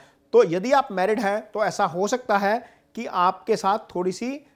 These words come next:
दिक्कत हो आपकी मैरिड लाइफ में या आपकी पार्टनर की हेल्थ को लेकर। ये मेल और फीमेल दोनों पर अप्लाई होगा। मैं इसलिए बोल रहा हूँ मैरिड लोगों के लिए ख़ास तौर पर, क्योंकि दूसरा भाव जो, जहाँ से हम कुटुंब देखते हैं, वहाँ पर भी शनि की दृष्टि है।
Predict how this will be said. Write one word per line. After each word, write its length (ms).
दिक्कत 380
हो 60
आपकी 320
मैरिड 280
लाइफ 260
में 100
या 200
आपकी 460
पार्टनर 420
की 180
हेल्थ 280
को 100
लेकर। 320
ये 140
मेल 340
और 180
फीमेल 300
दोनों 300
पर 160
अप्लाई 280
होगा। 380
मैं 160
इसलिए 360
बोल 200
रहा 220
हूँ 200
मैरिड 280
लोगों 220
के 80
लिए 120
ख़ास 280
तौर 120
पर, 200
क्योंकि 520
दूसरा 360
भाव 300
जो, 220
जहाँ 220
से 100
हम 100
कुटुंब 400
देखते 260
हैं, 80
वहाँ 280
पर 100
भी 140
शनि 240
की 120
दृष्टि 340
है। 160